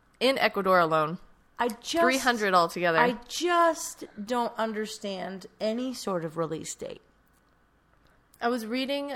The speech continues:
Speaker 1: I'm not gonna get all the details right, but they had this law in place that it was only sixteen years because some kind of uprising, a rebellion, kind of, it was
Speaker 2: You,
Speaker 1: for
Speaker 2: you've
Speaker 1: the
Speaker 2: got guerrilla
Speaker 1: dictatorship.
Speaker 2: warfare,
Speaker 1: Yeah,
Speaker 2: you've
Speaker 1: they, they
Speaker 2: got
Speaker 1: wanted to make it
Speaker 2: military stuff.
Speaker 1: humane.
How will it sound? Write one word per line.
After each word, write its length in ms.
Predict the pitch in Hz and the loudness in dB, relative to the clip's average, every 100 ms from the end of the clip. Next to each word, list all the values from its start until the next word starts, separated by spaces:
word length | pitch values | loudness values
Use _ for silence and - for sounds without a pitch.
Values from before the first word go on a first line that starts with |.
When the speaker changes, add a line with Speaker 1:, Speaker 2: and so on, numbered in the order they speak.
| - | -6
Speaker 1:
I'm 100 | 202 | -2
not 100 | 214 | -2
gonna 120 | 226 | 0
get 60 | 220 | 2
all 80 | |
the 100 | 208 | 2
details 340 | 202 202 196 196 | -2 -4 -2 0
right, 260 | 190 185 - | 0 0 -2
but 180 | 185 | -6
they 440 | 190 190 196 196 - | -2 0 0 -2 -4
had 240 | - 220 202 | -6 -4 -4
this 180 | 214 | -6
law 220 | 196 202 196 | -2 0 0
in 80 | |
place 380 | 196 - 185 180 | -2 -2 -2 -2
that 120 | 175 | -6
it 40 | 170 | -8
was 100 | 175 | -4
only 160 | 180 | -4
sixteen 480 | 185 - 202 - 196 | -4 -8 -14 -10 -8
years 320 | 175 175 175 - - - _ | -6 -4 -4 -6 -20 -20 _
because 380 | 202 220 202 | -12 -6 -6
some 180 | 202 240 | -4 -6
kind 160 | 247 240 | -4 -2
of 160 | 208 - | -2 0
uprising, 1160 | 208 - _ _ _ _ _ 208 208 202 208 196 | -4 -6 _ _ _ _ _ -2 0 0 -4 -4
a 80 | - 190 | -6 -6
rebellion, 580 | 202 190 190 185 185 185 | -12 -4 0 0 0 -4
kind 180 | 180 214 | -4 -2
of, 80 | 214 - | -2 -4
it 80 | 190 | -8
was 280 | 226 247 226 | -4 -4 -2
Speaker 2:
You, 160 | 254 | -2
Speaker 1:
for 100 | 226 | 2
Speaker 2:
you've 80 | 311 | 4
Speaker 1:
the 40 | |
Speaker 2:
got 220 | 277 254 208 | 4 2 4
guerrilla 180 | 254 233 | 4 6
Speaker 1:
dictatorship. 220 | 240 233 | 4 4
Speaker 2:
warfare, 500 | 220 226 - 240 220 | 2 0 -2 0 4
Speaker 1:
Yeah, 240 | 220 240 220 | 8 8 8
Speaker 2:
you've 80 | 208 | 6
Speaker 1:
they, 80 | |
they 60 | 226 | 4
Speaker 2:
got 240 | 208 208 | 6 6
Speaker 1:
wanted 220 | 240 254 254 | 4 2 -2
to 60 | |
make 220 | 226 208 | -2 -2
it 180 | 202 180 | 0 0
Speaker 2:
military 640 | 220 208 208 202 233 214 214 | -2 -4 -4 -6 -6 -4 -6
stuff. 140 | - | -4
Speaker 1:
humane. 640 | 233 196 190 165 147 147 | -2 2 2 2 -2 -6